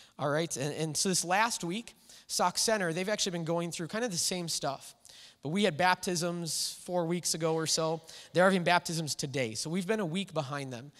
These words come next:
And last week, Pastor Kyle interviewed, uh, a woman from the Sauk Center Church.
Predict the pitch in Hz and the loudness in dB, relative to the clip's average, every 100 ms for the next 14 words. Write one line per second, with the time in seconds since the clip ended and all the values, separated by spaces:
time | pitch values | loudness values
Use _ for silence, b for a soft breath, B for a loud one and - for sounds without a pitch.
0 | B B B 156 165 202 214 208 190 - | B B B -4 -2 -2 -4 -4 -6 -8
1 | _ _ _ - 170 - 156 180 156 156 | _ _ _ -2 -2 -2 -4 -2 0 0
2 | 135 - 170 170 147 160 180 214 B B | -2 -4 -4 -4 -4 -4 -4 -8 B B
3 | B - 143 139 156 165 185 180 - - | B -4 -4 -2 -2 -2 -2 -4 -6 -8
4 | 175 151 - 160 - - 202 175 - 135 | -6 -2 -2 -2 -2 -4 -4 -4 -6 -10
5 | - - | -10 -14